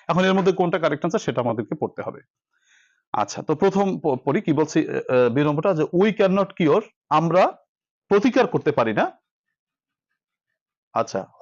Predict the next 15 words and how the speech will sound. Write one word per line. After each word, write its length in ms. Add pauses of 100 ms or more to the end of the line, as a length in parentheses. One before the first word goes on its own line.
what 260
we 160
must 440
endure, 320 (380)
যাহা 400
আমরা 200
অবশ্যই 500
সহ্য 300
করি 220
না, 120
এটা 160
মেলে 240
না 80
অর্থটা 280
দেখো। 300